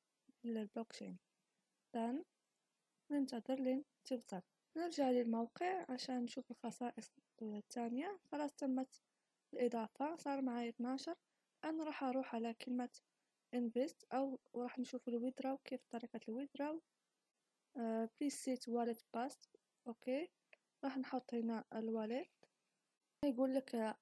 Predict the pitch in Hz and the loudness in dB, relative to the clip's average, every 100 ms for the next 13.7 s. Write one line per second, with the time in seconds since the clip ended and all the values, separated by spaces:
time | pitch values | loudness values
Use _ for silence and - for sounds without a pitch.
0 | - 233 - 262 302 233 220 - 262 269 | -4 -4 0 0 2 0 0 -2 0 0
1 | 277 220 - 240 - 247 - 226 - _ | 0 -6 -4 -6 -6 -10 -6 -6 -8 _
2 | - 226 - - 254 - 226 220 330 _ | -6 -4 -4 -6 -4 -2 -2 -2 -4 _
3 | - 247 - 233 240 _ - 233 - 254 | -4 -2 0 -2 -2 _ -10 -6 -2 -2
4 | 254 254 - 240 - 262 359 - _ _ | -2 -8 -6 -8 -6 -6 -6 -10 _ _
5 | _ _ - 320 339 320 294 - 240 - | _ _ -6 -2 0 0 -2 0 -2 -2
6 | 302 339 339 269 262 302 311 269 - 247 | -4 -2 0 2 2 2 -2 -4 0 0
7 | 240 220 214 240 - - 220 202 - 202 | 2 2 0 -2 -6 -8 -6 -8 -8 -6
8 | 226 277 - 254 233 226 233 226 _ - | -4 -4 0 0 2 2 0 -2 _ -6
9 | 214 214 214 233 370 - - 233 - 285 | -2 0 0 0 -2 -6 -8 -8 -6 -6
10 | 403 _ _ _ _ _ - 302 302 294 | -6 _ _ _ _ _ -10 -6 -6 -4
11 | - 285 - - 254 - 247 240 - - | -4 -4 -6 -8 -6 -4 -4 -4 -8 -8
12 | 214 214 208 208 262 233 262 247 226 - | -6 -4 -4 -6 -4 -2 -2 -2 -4 -2
13 | 254 269 - 240 - 285 359 | -2 -2 -4 -8 -8 -8 -8